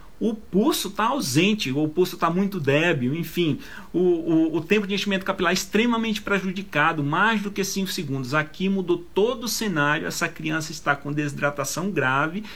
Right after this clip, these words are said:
está indicado o plano C. Ponto importante e aqui nevrálgico pra nossa conversa.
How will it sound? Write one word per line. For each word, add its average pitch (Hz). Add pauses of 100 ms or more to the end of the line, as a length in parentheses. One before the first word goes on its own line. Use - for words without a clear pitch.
(140)
está 175
indicado 165
o 170
plano 185
C. 135 (1000)
Ponto 247
importante 185
e 180
aqui 175
nevrálgico 165
pra 160
nossa 156
conversa. 127